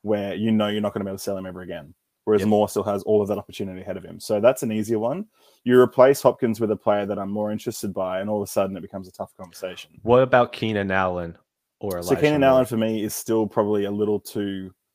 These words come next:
Speaker 1: old, and that's not his fault. I
Speaker 2: Okay.
Speaker 1: love him. He's one of those guys I still target for my teams, but not at the cost of an Elijah Moore. I'd be looking for two
Speaker 2: Mm-hmm.
Speaker 1: of those guys, you know? I'd want a Keenan and a Hopkins if I'm competing or something like that for that Moore, because you want that guaranteed,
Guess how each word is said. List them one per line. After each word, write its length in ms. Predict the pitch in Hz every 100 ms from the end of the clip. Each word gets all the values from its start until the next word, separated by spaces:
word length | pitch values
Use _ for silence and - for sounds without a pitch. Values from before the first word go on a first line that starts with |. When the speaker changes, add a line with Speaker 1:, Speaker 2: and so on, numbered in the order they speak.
| _ -
Speaker 1:
old, 280 | 101 127 143
and 100 | 107
that's 140 | 107
not 120 | 104
his 180 | 110 95
fault. 280 | - 117 139
I 60 | 104
Speaker 2:
Okay. 100 | 90
Speaker 1:
love 160 | 98
him. 100 | 117 120
He's 160 | 117
one 100 | 120
of 60 | 110
those 100 | 104
guys 340 | 110 98 98 - _ -
I 60 | 104
still 200 | - 104
target 440 | - 107 101 95 _
for 260 | - 110 113
my 100 | 101
teams, 380 | 87 90 95 101
but 140 | 104
not 220 | 107 110
at 80 | 107
the 80 | 85
cost 340 | - 95 -
of 80 | 92
an 100 | 95
Elijah 280 | 90 92 92
Moore. 300 | 95 85 - _ _ _
I'd 100 | 101
be 60 | 107
looking 220 | 101 98
for 100 | 98
two 160 | - 123
Speaker 2:
Mm-hmm. 140 | 110
Speaker 1:
of 60 | 92
those 120 | 85
guys, 360 | 73 - -
you 60 | 98
know? 240 | 90 101 - _ _
I'd 100 | 101
want 260 | 101 101 95 -
a 60 |
Keenan 340 | - 117 107 101
and 220 | 107 110
a 40 |
Hopkins 720 | 101 107 - 95 87 87 - - _ _ -
if 200 | 104 110
I'm 160 | 98
competing 460 | 95 98 104 98 95
or 80 | 95
something 220 | - 92
like 140 | 87
that 240 | 101 87 -
for 460 | - 107 98 87 _ _ _ _
that 140 | - 76
Moore, 240 | 101 98
because 260 | 92 113 101
you 120 | 107
want 280 | 104 117 113
that 280 | 107 95 -
guaranteed, 800 | 104 104 101 - 101 98 95